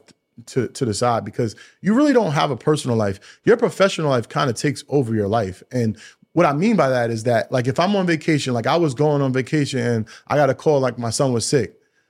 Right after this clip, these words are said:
I gotta go handle that because my son's sick, right? So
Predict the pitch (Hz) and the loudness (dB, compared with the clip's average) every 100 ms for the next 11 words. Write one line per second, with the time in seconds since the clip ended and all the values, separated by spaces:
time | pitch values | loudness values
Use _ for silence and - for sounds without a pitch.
0 | _ _ _ _ _ - 160 226 202 185 | _ _ _ _ _ -4 2 2 2 2
1 | 170 220 151 101 80 - - - 147 147 | 2 2 2 0 -2 -12 -8 -2 2 2
2 | 147 160 143 214 180 - 123 143 151 - | 2 2 2 2 2 0 0 0 0 -2
3 | 160 143 | 2 2